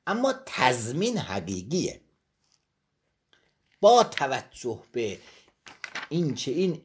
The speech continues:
ادعا دارد م-، ماشین مال منه، من او واقعاً ازش می‌خرم، یعنی واقعاً پولو می‌دم در مقابل اینکه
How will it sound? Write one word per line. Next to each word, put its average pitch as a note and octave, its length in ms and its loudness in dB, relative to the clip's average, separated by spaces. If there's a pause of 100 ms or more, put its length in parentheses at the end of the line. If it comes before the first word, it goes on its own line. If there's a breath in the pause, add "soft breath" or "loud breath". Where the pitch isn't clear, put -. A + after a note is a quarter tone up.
(140)
ادعا D#3 680 6
دارد B2 540 0
م-، B2+ 280 -8
ماشین C#3 580 -4
مال B2 380 2
منه، D3 320 -2
من A3 220 0
او A#3 300 -2
واقعاً D3+ 540 2
ازش G3 360 -2
می‌خرم، A#2+ 680 -2 (280 loud breath)
یعنی C#3 400 -2
واقعاً E3 580 2
پولو A3 340 0
می‌دم A3 480 0
در D3 200 2
مقابل C3 580 -2
اینکه G#3 440 2